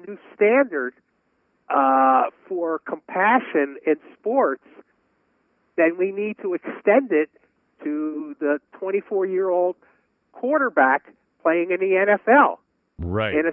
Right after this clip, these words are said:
Speaker 1: similar situation.
Speaker 2: You described it as
Speaker 1: And
Speaker 2: the, as
Speaker 1: they
Speaker 2: the
Speaker 1: just
Speaker 2: new third rail in sports, I believe is what you said.
Speaker 1: Right, and they just didn't see the si-, they didn't see the similarity, and they just, look, Simone Biles was, was right to do what she did from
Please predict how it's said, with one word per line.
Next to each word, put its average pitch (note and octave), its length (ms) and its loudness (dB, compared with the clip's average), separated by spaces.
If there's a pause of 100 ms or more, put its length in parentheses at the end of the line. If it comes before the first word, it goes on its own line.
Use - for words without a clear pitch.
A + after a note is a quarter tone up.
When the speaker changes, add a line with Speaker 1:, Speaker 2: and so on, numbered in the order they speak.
Speaker 1:
similar C#4 460 -2
situation. A#2 420 -6
Speaker 2:
You A2+ 80 0
described B2 520 -4
it A2 80 -4
as A2 100 -4
Speaker 1:
And D3 220 2
Speaker 2:
the, A2+ 40 -2
as A#2+ 100 8
Speaker 1:
they A3 40 8
Speaker 2:
the - 120 -4
Speaker 1:
just A#2+ 60 -2
Speaker 2:
new B2+ 200 -4
third A#2+ 400 -6
rail F#2 400 -4
in C#2 100 -10
sports, C2+ 500 -10
I D2+ 60 -6
believe C#2 320 -12
is C#2 100 -14
what C2+ 220 -14
you - 60 -12
said. - 180 -8
Speaker 1:
Right, G3 260 2
and E3 200 0
they A3 200 6
just - 280 -4
didn't G3+ 240 2 (120)
see G#3+ 180 -4
the D3+ 120 -10 (140)
si-, D3 180 -10
they F3+ 160 2
didn't F#3 300 2
see D#3+ 140 2
the C3+ 80 0 (100)
similarity, E3+ 760 2 (480)
and C3+ 240 0 (100)
they A#3 160 4
just, - 240 -4
look, - 280 -2 (1400)
Simone D4 420 2
Biles A#3 400 6
was, E3 140 -10 (240)
was D3 240 -6
right C#3 440 2 (220)
to - 140 -14
do C3+ 120 -10
what B2+ 140 -8 (140)
she B2 120 -14 (120)
did F#2 200 -4 (380)
from D3 160 -4